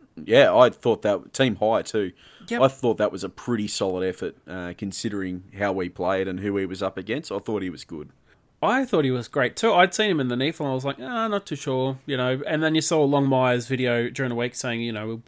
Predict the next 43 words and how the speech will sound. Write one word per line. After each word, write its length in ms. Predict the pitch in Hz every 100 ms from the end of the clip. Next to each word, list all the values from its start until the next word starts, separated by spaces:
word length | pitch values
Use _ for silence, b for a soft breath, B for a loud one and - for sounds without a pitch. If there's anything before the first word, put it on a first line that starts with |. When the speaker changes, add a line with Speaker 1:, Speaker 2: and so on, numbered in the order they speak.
| -
Speaker 2:
"We're 120 | 139
getting 240 | 156 160
him 100 | 139 120
in 120 | 117
because 300 | 117 123 110
he's 340 | 113 113 -
an 100 | -
honest 340 | 135 147 131 -
try. 420 | - 110 113 113
He 300 | 110 110 107 B B B
cracks 380 | B 160 135 -
in. 100 | 123
He 140 | 120 120
always 320 | 127 127 117
has 220 | 127 110
a 40 | 110
go. 360 | 113 107 104
He 80 | 107
works 360 | 113 117 110 -
hard." 280 | 113 110 - b b b
And 140 | 139
that, 240 | 175 247 -
that's 200 | 220 277
all 120 | 214
we 340 | 156 131 131 -
<laughs> 60 |
literally 420 | 190 180 - 214 151
needed 500 | 165 139 170 208 214
in 80 | 190
the 60 |
midfield 440 | 156 143 135 139 123 B B B B -
was 140 | 196
someone 240 | - 214 254
to 60 |
work 220 | 156 131
hard, 220 | 156 165 139
and 80 |
he 80 | 131
showed 320 | 131 170 208
how 160 | 226 143
it 80 | 117
was 140 | 117
done. 300 | - 147 110